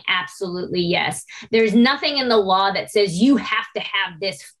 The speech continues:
three days before, five days before. Is it best practice? Yes. Does it help a parent become an equal participant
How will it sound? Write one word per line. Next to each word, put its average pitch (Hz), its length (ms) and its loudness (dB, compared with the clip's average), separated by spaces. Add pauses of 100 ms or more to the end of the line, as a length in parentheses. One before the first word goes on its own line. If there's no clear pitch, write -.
(120)
three 208 280 4
days 180 280 -6
before, 160 360 -10
five 165 260 -2
days 165 180 -8
before. 160 400 -8
Is 285 220 0
it 247 120 -2
best 269 240 -4
practice? 247 480 -6
Yes. 180 340 0
Does 240 260 -2
it 285 120 -4
help 247 300 -4
a 214 60 -4
parent - 360 -4
become 214 360 -4
an 196 120 -6
equal 208 280 -6
participant 214 800 -6